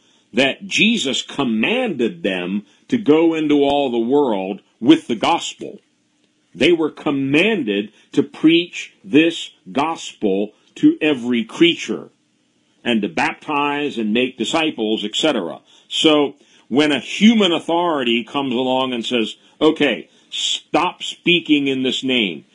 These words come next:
You can't talk about Jesus anymore. You can't speak anything openly in the public squares or in the synagogues concerning this name,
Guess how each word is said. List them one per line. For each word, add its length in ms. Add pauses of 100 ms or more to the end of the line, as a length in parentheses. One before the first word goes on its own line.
(140)
You 180
can't 480
talk 360
about 400
Jesus 500
anymore. 760 (380)
You 140
can't 440
speak 640 (640)
anything 720
openly 680
in 520 (160)
the 100
public 460
squares 880
or 260
in 140
the 60
synagogues 1040 (340)
concerning 800
this 280
name, 640